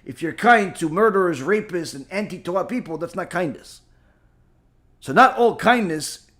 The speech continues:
is the same. But needless to say, when a person invests that money into Torah, that means that that money becomes part of their eternity.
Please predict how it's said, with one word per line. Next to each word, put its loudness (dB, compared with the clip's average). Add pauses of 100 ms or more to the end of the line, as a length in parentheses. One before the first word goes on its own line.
(120)
is -8
the -8
same. -4 (540)
But -6
needless -2
to -4
say, -4
when 0
a -2
person -2
invests -4
that -2
money -6
into -6
Torah, 2 (440)
that 6
means 0
that 0
that 4
money 0
becomes 0
part 4
of 0
their 4
eternity. -2